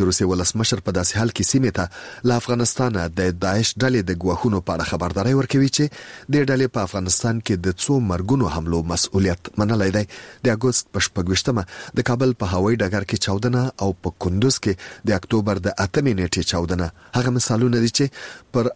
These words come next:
افغانستان د طالبانو له واکمنېدو وروسته د هغو مسؤلیت اسلامي دولت ډلې منلی. پوتین د داعش په اړه له دې څرګندونو مخکې همداراز د ګډو ګټو له خپلواکو هیوادونو وغوښتل چې د طالبانو د حکومت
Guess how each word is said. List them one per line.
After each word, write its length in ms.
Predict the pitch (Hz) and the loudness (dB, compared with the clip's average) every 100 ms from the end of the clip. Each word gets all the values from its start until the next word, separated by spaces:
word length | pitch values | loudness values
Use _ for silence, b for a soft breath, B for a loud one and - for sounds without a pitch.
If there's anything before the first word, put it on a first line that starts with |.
| 107 | -2
افغانستان 580 | 101 104 101 - 135 127 | -2 0 0 0 0 0
د 80 | 117 | 0
طالبانو 460 | 90 90 101 117 110 | 0 0 2 2 4
له 100 | 95 85 | 4 2
واکمنېدو 540 | 82 90 87 87 92 | 0 -2 0 2 2
وروسته 360 | 110 143 - 87 B B - | 4 4 2 -2 B B -4
د 120 | 90 87 | 0 2
هغو 220 | 85 87 87 | 2 0 2
مسؤلیت 580 | - 92 104 101 - 85 | 2 4 2 2 -2 -2
اسلامي 340 | - 82 87 82 | 0 0 0 0
دولت 340 | 87 90 - | 2 0 -2
ډلې 280 | - 117 98 92 | -2 0 2 0
منلی. 260 | 95 101 101 B B B B | 0 0 0 B B B B
پوتین 340 | 135 131 147 147 - | 0 2 0 0 -2
د 100 | 107 90 | 0 0
داعش 220 | 98 - - | 0 -2 -4
په 100 | - | -2
اړه 120 | 98 92 | 0 2
له 40 | 104 | 2
دې 80 | 135 - | 2 0
څرګندونو 680 | 90 92 90 90 92 113 135 | -2 -2 0 0 2 2 0
مخکې 220 | - 95 - B B - | 0 -2 -2 B B -2
همداراز 420 | 120 123 123 95 87 | 0 2 2 0 0
د 20 | 98 123 | 0 2
ګډو 160 | 127 117 | 2 0
ګټو 240 | 123 131 120 | 2 2 2
له 100 | - | 0
خپلواکو 500 | - 98 107 - 95 | 0 2 2 2 2
هیوادونو 460 | 92 92 101 98 113 | 4 2 2 2 2
وغوښتل 400 | 135 131 - 139 - | 2 0 0 0 2
چې 580 | 143 - - - - | 0 -2 -14 -14 -4
د 100 | 101 92 | 0 2
طالبانو 360 | 90 90 92 87 | 2 2 0 0
د 120 | 90 | 0
حکومت 540 | 90 101 120 - - | -2 0 0 0 -10